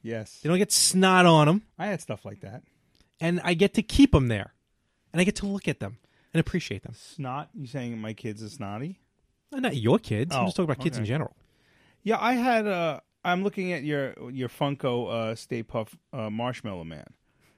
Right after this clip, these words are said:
Speaker 1: I told you my son loves Ghostbusters.
Speaker 2: Yeah.
Speaker 1: I had a, um, Ghostbusters,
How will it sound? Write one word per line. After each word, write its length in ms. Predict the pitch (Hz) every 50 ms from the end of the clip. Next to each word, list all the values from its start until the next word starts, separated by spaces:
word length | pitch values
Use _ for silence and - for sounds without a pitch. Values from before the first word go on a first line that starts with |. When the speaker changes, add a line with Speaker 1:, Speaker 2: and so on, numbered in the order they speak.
| _ _ -
Speaker 1:
I 80 | 143 131
told 180 | - 151 135 127
you 60 | 123
my 80 | 117
son 220 | 113 - 127 117 110
loves 120 | 107 98
Ghostbusters. 460 | - - 117 117 - - - - - 117
Speaker 2:
Yeah. 140 | 117 131 - - - _ _ _ _ _ _ _ - - - _ _ _ 127
Speaker 1:
I 240 | 139 180 220 226
had 500 | 190 165 135 117 113 113 113 120 120 123 - _ _ _ _ _ _ _ _ 135
a, 420 | 127 123 120 117 117 117 117 - -
um, 440 | 113 113 113 110 110 107 107 - - _ _ _ _ _ _ 226 190 131 123 120
Ghostbusters, 1040 | 123 147 135 147 143 - - - 147 139 127 - - 139 123 120 120 117 - -